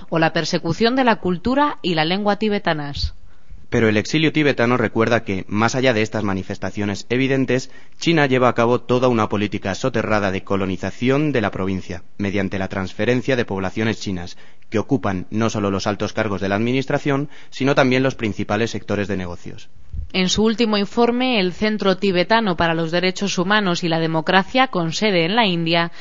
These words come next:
Speaker 1: señala que la política oficial de colonización china no es solo un intento de controlar la identidad tibetana, sino que amenaza directamente a la supervivencia de los tibetanos y aviva la discriminación racial.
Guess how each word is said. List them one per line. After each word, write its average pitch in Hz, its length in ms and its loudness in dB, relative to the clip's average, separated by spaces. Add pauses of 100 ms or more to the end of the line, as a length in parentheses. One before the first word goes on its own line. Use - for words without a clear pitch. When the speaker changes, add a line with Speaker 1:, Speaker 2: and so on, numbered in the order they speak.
(180)
Speaker 1:
señala 208 440 4
que 254 100 0
la 233 160 2
política 262 540 0
oficial 220 560 2
de 160 100 0
colonización 160 800 -2
china 190 380 0 (280)
no 180 140 2
es 202 100 4
solo 240 280 4
un 233 180 2
intento 220 580 2
de 269 120 0
controlar 202 640 4
la 220 100 2
identidad 180 580 0
tibetana, 202 640 0 (220)
sino 170 300 -2
que 170 100 2
amenaza 170 400 2
directamente 190 800 0
a 262 80 2
la 185 120 2
supervivencia 170 920 0
de 156 120 0
los 156 180 -2
tibetanos 185 720 0
y 165 100 -4
aviva 202 300 -2
la 254 100 2
discriminación 175 840 -2
racial. 202 480 -2